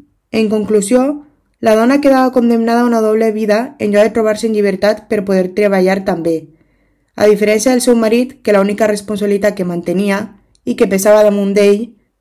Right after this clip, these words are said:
era tenir que dur diners a la llar sense tenir que preocupar-se dels seus fills o d'ell mateixa inclòs, ja que això hi era responsabilitat i feina de la seva dona.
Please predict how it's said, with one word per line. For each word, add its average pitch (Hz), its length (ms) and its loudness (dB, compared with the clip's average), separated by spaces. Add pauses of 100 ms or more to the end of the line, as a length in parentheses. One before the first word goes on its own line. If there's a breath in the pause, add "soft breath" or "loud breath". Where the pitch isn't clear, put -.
(240)
era 254 220 2
tenir 247 260 4
que 240 100 2
dur 226 200 4
diners 220 340 -2
a 226 80 2
la 196 80 2
llar 196 480 0 (240)
sense 269 320 4
tenir 254 280 4
que 262 120 2
preocupar-se 220 520 2
dels 233 120 0
seus 202 180 -2
fills 233 440 -4
o 220 100 2
d'ell 208 160 4
mateixa 196 400 0
inclòs, 175 480 -4 (160)
ja 208 240 0
que 202 80 2
això 226 240 0
hi 220 80 2
era 202 160 2
responsabilitat 190 720 -2
i 185 80 -2
feina 220 400 -4 (220)
de 202 120 -4
la 185 140 -2
seva 180 240 -2
dona. 160 320 -8